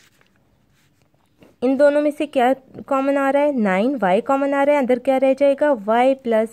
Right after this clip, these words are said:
one plus Y plus one equals to zero। Y plus one को बाहर कॉमन ले लें, अंदर क्या रह जाएगा, इस टर्म में नाइन वाई plus वन equals to zero।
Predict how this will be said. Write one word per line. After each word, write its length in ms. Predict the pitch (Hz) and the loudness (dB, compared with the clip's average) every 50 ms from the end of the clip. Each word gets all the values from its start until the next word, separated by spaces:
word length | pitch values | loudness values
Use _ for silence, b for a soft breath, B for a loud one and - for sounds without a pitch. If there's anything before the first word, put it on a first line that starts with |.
| - - - | -10 -10 -8
one 240 | 277 285 254 202 175 175 B B B B B B _ - 254 | -6 -6 -4 -6 -8 -10 B B B B B B _ -6 -2
plus 220 | 254 262 277 285 285 - _ - | 0 0 0 0 -2 -8 _ -8
Y 300 | 208 190 196 202 226 269 | -4 0 2 2 2 0
plus 340 | 269 - - 220 202 196 220 214 - - - - | 0 -2 -4 -2 -2 -2 -2 -4 -8 -18 -10 -6
one 300 | 190 185 170 170 185 226 226 - - 240 254 | -4 -2 -2 -2 -4 -6 -8 -10 -10 -10 -8
equals 300 | 254 - 311 302 - - - | -6 -6 -6 -6 -6 -8 -6
to 140 | 320 320 320 320 - - | -6 -6 -6 -6 -8 -6
zero। 420 | 214 202 185 170 170 170 180 214 277 B B B B B B B B _ _ _ _ _ _ _ _ _ _ _ _ _ _ _ _ - | -4 -4 -2 -2 -2 -2 -2 -2 -4 B B B B B B B B _ _ _ _ _ _ _ _ _ _ _ _ _ _ _ _ -6
Y 240 | 185 214 220 254 277 | -2 0 2 0 0
plus 360 | 277 311 311 320 320 - - | 0 0 0 0 0 -2 -2
one 160 | 233 208 196 | -2 -2 -2
को 160 | 196 - 233 | -2 -2 -2
बाहर 220 | 226 208 196 202 208 | -2 0 0 -2 -2
कॉमन 400 | 202 - - 196 185 196 226 262 | -4 -4 -4 -4 -4 -4 -2 0
ले 140 | 269 262 226 | 0 0 0
लें, 280 | 202 196 196 220 214 - | 0 -2 -4 -6 -6 -6
अंदर 200 | 214 208 202 226 | -6 -4 -4 -6
क्या 220 | 220 - 269 269 | -4 -2 -2 0
रह 140 | 254 262 269 | 2 2 0
जाएगा, 480 | 262 277 285 285 269 277 285 294 302 - - | 2 2 0 0 0 0 -2 -2 -2 -4 -6
इस 200 | - 240 - - | -8 -8 -8 -6
टर्म 200 | - 262 262 262 | -4 -2 -2 -2
में 200 | 269 269 285 294 | -2 -2 0 0
नाइन 380 | 285 247 202 180 175 180 196 226 | 0 0 -2 -2 -2 -2 -2 -2
वाई 200 | 240 269 285 302 381 - b b b b b b b b b b b b b _ - | 0 0 0 -2 -4 -6 b b b b b b b b b b b b b _ 0
plus 360 | 311 339 370 381 - - - | 0 0 0 0 -4 -6 -4
वन 300 | 208 202 196 208 240 277 - - _ - | -2 0 0 0 -2 -4 -8 -14 _ -10
equals 400 | 240 214 - - 214 220 214 - | -10 -8 -4 -4 -4 -4 -4 -6
to 180 | - 277 254 - | -8 -8 -4 -2
zero। 260 | 330 339 294 220 - | -2 0 0 0 -2